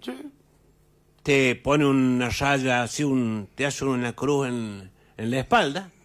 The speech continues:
Speaker 2: y te pega una pata que te caes por la escalera cuando
Speaker 1: Y,
Speaker 2: llegas
Speaker 1: y con
Speaker 2: abajo.
Speaker 1: toda la razón del mundo,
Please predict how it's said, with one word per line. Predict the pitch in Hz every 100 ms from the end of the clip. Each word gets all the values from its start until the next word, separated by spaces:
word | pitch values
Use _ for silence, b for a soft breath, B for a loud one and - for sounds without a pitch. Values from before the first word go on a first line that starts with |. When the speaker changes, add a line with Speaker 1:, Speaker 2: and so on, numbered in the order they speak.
| b b b b b
Speaker 2:
y | 120
te | -
pega | 104 131
una | 143 147
pata | 147 151 170
que |
te | 151 110
caes | 101 107
por | 117 123
la | 123
escalera | 120 147 196
cuando | 175 117
Speaker 1:
Y, |
Speaker 2:
llegas | 110 120 -
Speaker 1:
y |
con | -
Speaker 2:
abajo. | 160 -
Speaker 1:
toda | 190 220 208
la | 165
razón | 139 127 147 147
del |
mundo, | 185 220 147 101